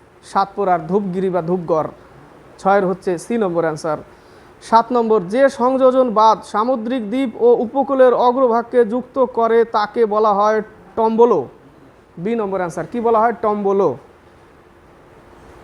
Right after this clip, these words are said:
আট নম্বর, বিশাখাপত্তনম বন্দর ভারতের কোন উপকূলে অবস্থিত? উত্তর সরকার উপকূল,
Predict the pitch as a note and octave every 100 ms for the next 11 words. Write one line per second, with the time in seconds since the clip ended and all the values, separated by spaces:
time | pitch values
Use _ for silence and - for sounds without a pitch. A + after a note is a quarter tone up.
0 | - - A3+ C#4 B3+ G#3 F3+ G#3 G#3 C4
1 | B3+ C4+ C4 C4+ C4+ C4 G#3+ A#3+ B3+ A3
2 | F#3+ G3+ A3+ B3+ - C#4 D4 B3+ A#3+ B3
3 | A#3+ G#3 A3 A3 - A3 A3 G#3+ A#3+ -
4 | B3 G3 G3+ G3 G3+ G3 F#3+ G#3+ F#3+ G3
5 | G3